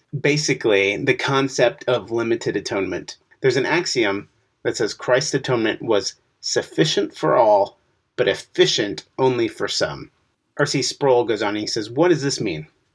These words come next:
The Calvinist would interpret, I don't want to read all this.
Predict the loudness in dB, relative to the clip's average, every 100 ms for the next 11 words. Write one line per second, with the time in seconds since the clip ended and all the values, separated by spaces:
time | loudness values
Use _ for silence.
0 | _ _ _ _ _ _ _ -2 0 2
1 | 2 2 0 2 2 2 0 0 0 2
2 | 0 0 -8 -6 -4 -6 -8 -10 -8 -8
3 | -10